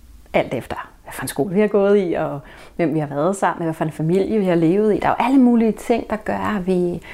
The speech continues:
retter os lidt ind. Øh, der er nogle kasser, som vi enten selv sætter om os selv, eller livet sætter om os, som vi kan have god gavn af en gang imellem bryde ud af. Men det kan være enormt svært, hvis man ikke lige sådan,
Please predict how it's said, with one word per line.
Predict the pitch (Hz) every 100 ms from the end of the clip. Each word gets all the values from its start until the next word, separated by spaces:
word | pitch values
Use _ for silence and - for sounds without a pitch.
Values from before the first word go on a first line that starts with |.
| - - -
retter | - 156 147 147
os | - - -
lidt | 180 175 -
ind. | 226 240 240 190
Øh, | 180 170 165 170 170 -
der | 185
er | 175
nogle | 175
kasser, | 165 - 185 175 247 247
som | - 180
vi | 175
enten | 165 170
selv | 170 208 202
sætter | - 208 214
om | 220
os | 214
selv, | 190 -
eller | 180
livet | 175 175 220
sætter | - 196 185
om | 180
os, | 196 - - - -
som | - 196 175
vi | 175
kan | - 175
have | 147
god | 233
gavn | 220 196 -
af | 190
en | - -
gang | -
imellem | 214 220
bryde | 214 226
ud | 226
af. | 226 226 -
Men | 320
det | 247
kan |
være | 254
enormt | 254 269 -
svært, | - - - - - - - -
hvis | 220 214
man | 202
ikke | 190 - - - -
lige | 220 214
sådan, | 214 202 180